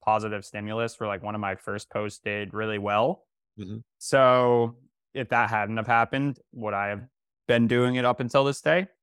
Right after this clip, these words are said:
Speaker 1: I don't know. But either way, I just kinda did it. I didn't really take it seriously and really think about all the opportunities that would come from it,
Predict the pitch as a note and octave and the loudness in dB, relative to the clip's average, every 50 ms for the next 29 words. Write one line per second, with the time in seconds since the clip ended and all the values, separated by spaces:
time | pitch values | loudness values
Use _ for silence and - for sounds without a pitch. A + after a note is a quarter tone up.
0 | - - G3 G3+ G3 G3 F#3+ D3+ G#2+ - _ _ _ _ _ - B2 B2 B2 A#2+ | -6 -4 -2 -2 0 0 0 -2 -4 -6 _ _ _ _ _ 0 2 4 4 4
1 | A#2+ A#2 - _ _ _ _ - - C3 D3 D3 D3+ C3+ A#2+ A#2 A#2 A#2 B2 C3 | 2 0 -2 _ _ _ _ -4 0 2 4 4 4 2 2 2 2 2 0 0
2 | C3+ C#3+ - _ _ _ _ _ _ _ _ _ - - B2+ C3+ - - F3 E3 | -2 -4 -8 _ _ _ _ _ _ _ _ _ -4 -2 -2 -2 0 0 0 2
3 | D#3 C3 B2 B2+ C3 C#3 C#3+ B2+ F#2 A#2+ C3+ D#3 E3 F3 F3 C#3+ - - - B2+ | 2 2 0 2 2 2 0 0 -2 -2 -4 -4 -2 -2 -2 -2 -4 -4 -6 -6
4 | B2 B2+ A2+ - - A2+ A2+ A#2 A#2+ A2+ - C#3+ C3 B2 A2+ A2 A2+ A2+ G#2+ _ | -6 -6 -10 -8 -6 -4 -4 -2 -4 -4 -4 -4 -4 -4 -4 -4 -4 -4 -6 _
5 | - A2 A2 G#2 A#2+ A2 A2 A2 - - - A2 A2 G#2+ G#2+ G2+ G#2 G#2 - G#2+ | -8 -8 -6 -4 0 2 2 2 2 0 -2 -2 -2 0 0 0 -2 -2 -4 -8
6 | - - A2+ G#2+ A2 A2 A2+ A2+ A2 G#2+ A2 G#2+ G#2+ G#2 - - - G#2+ G#2 G#2+ | -12 -12 -10 -8 -8 -6 -6 -8 -6 -6 -6 -6 -6 -8 -10 -8 -8 -6 -6 -4
7 | - B2 B2+ C3+ C#3+ D3+ E3+ - | -2 -2 -2 0 0 0 -2 -4